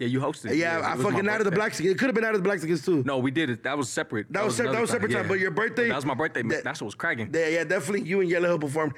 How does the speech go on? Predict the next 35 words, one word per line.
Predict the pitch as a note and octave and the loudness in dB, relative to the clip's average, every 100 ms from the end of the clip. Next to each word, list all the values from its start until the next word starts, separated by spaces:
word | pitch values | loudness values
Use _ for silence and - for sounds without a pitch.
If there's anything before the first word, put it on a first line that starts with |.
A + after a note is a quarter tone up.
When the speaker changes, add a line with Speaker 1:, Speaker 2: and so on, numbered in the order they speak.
| - - | -10 -2
Speaker 2:
It | |
was | A3 | 0
at | C4 | 2
a | E3+ | 0
grimy | B2 C#3+ E3 D#3 | -2 -2 0 0
ass | D3 A#2 | -2 -2
spot | D#3 C#3+ | -2 -2
though, | B2+ | -2
so | A2+ D#3+ | -2 -2
we | D#3+ | 0
should | - | -2
have | B2+ | -4
known. | A#2+ B2 B2+ | -2 -2 0
But | F3 | 2
it | |
was | C4 F#3 | 2 2
cool. | B3 C4 D#3 B2 - | 2 2 2 -2 -6
Speaker 1:
Nah, | B2 D#3+ F3 | -2 0 2
Speaker 2:
We | E3 | 4
was | F#3+ | 4
Speaker 1:
you | F3+ | 4
know | |
Speaker 2:
all | F3+ | 2
Speaker 1:
what | D#3+ | 2
it | E3+ | 2
Speaker 2:
vibing. | G#3 | 0
Speaker 1:
was? | D3 | 0
Like, | C3+ C3 | -4 -2
shout | E3 F3+ | -2 -2
out | |
to | F#3 | -2
the | E3 | 0
homie | E3 D3+ | 0 2
Memo, | C3 D#3 C3+ | 2 2 2
man. | A#2 B2 B2+ B2+ | 2 0 0 -4